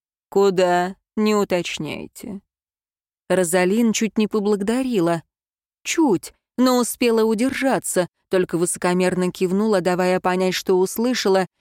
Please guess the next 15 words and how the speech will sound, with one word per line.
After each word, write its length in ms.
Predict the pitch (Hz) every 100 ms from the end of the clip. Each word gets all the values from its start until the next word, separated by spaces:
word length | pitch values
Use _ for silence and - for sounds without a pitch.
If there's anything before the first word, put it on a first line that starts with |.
| _
и 80 | 269
пошла 420 | 247 233 226 196
на 160 | 190 233
выход. 500 | 214 147 - - - _ _ _
У 140 | 180 180
двери 440 | 160 180 226 190
еще 460 | 180 175 190 214 190
подумала, 580 | 196 190 214 208 190
что 180 | 190 -
надо 220 | 196 196
бы 160 | 180 185
проявить 500 | 196 196 196 196 190
вежливость 600 | 190 214 180 185 185 -
и 40 | 190
попрощаться, 840 | 185 190 190 - 294 277 - 208